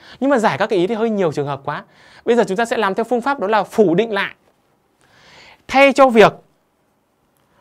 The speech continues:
là chúng mình giải A giao B khác rỗng thì chúng ta sẽ đi xét cái trường hợp đó là A giao B bằng rỗng. Tức là chúng mình không có phần chung, sau đó lấy ngược trở lại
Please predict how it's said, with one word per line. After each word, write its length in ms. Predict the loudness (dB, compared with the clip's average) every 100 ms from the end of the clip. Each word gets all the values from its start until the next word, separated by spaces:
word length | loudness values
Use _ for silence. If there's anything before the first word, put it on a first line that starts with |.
| _ 0
là 340 | 4 6 4 2
chúng 220 | 0 4
mình 300 | 4 4 -4 _ _ _ _ _ _ _ _ _ _ _ _ _ _ _ -20 -10
giải 440 | 2 2 2 -6 -4
A 300 | -2 0 0
giao 240 | 2 2 4
B 80 | 6 6 4 -6
khác 240 | -6 -4 2
rỗng 280 | 0 0 -8 _ _ _ _ -6
thì 100 | -2
chúng 180 | -2
ta 180 | 0 0
sẽ 280 | 0 -4 -2
đi 180 | -2 -2
xét 320 | 2 0 2
cái 100 | -2
trường 200 | 0 2
hợp 220 | 2 2 -2 _ _ _ _ _ _ _
đó 180 | 0 0
là 280 | 2 -2 -2
A 340 | 0 0 0 2
giao 260 | 2 4
B 60 | 4 4 2 -6 _ _ -2
bằng 240 | 0 0
rỗng. 240 | 2 0 0 _ _ _ _ _ _ _ _ _ _ -2
Tức 80 | -2
là 100 | 0
chúng 180 | 0
mình 100 | -2
không 140 | -2 -2
có 60 |
phần 140 | -2 0
chung, 260 | -2 -2 -8 -8
sau 160 | -2
đó 200 | 0 0 0
lấy 220 | 0 2
ngược 260 | 2 2 2
trở 120 | -2
lại 200 | -2 -2